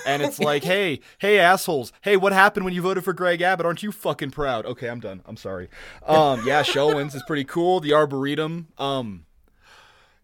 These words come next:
Speaker 1: I miss this. I'm just gonna jump into my, uh, retro reference rage really quick because we're here. Um,
Speaker 2: Okay.
Speaker 1: oh, God, I miss those gigantic malls like that. Um, remember how
Speaker 2: Yeah.
Speaker 1: fucking cool Park Meadows was?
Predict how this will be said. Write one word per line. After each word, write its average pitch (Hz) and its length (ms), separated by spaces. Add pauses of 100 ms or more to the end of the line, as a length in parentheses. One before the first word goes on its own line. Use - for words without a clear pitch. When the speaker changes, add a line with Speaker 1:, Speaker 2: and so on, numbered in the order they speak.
(140)
Speaker 1:
I 185 160
miss 151 580 (260)
this. 165 360
I'm 170 100
just 185 160
gonna 180 140
jump 147 260
into 143 100
my, 135 200 (180)
uh, 135 100
retro 139 300
reference 120 380
rage 127 180
really 120 160
quick 127 300
because 120 240
we're 123 80
here. 127 540
Um, 127 300
Speaker 2:
Okay. 135 220 (140)
Speaker 1:
oh, - 20
God, 127 400
I 151 100
miss 139 380
those 120 260
gigantic 120 680
malls 110 320
like 104 220
that. 104 340
Um, 110 340 (280)
remember 208 240
how 175 160
Speaker 2:
Yeah. 113 120
Speaker 1:
fucking 147 280
cool 135 280
Park 123 360
Meadows 131 320
was? 135 340